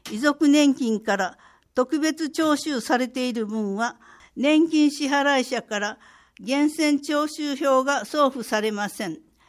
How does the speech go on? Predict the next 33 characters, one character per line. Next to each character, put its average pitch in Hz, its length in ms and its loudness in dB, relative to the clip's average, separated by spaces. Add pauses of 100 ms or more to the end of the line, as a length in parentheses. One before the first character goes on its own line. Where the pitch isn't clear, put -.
(440)
納 302 240 4
付 311 160 -4
証 285 280 2
明 294 200 4
書 262 180 -4
が 233 100 -2
必 - 240 -12
要 254 160 0
な 247 140 0
人 220 320 -6
は、 214 220 -4 (420)
各 294 280 -4
担 269 280 0
当 285 200 -6
課 277 160 -2
ま 269 160 0
で 240 100 -2
お 226 120 0
問 226 240 0
い 220 60 2
合 220 80 2
わ 220 60 0
せ 220 140 -6
く 220 120 -14
だ 180 180 -8
さ 170 200 -12
い。 - 120 -20 (840)
問 285 220 2
い 294 60 0
合 285 80 2
わ 277 120 2
せ 269 180 -4
先、 247 500 -8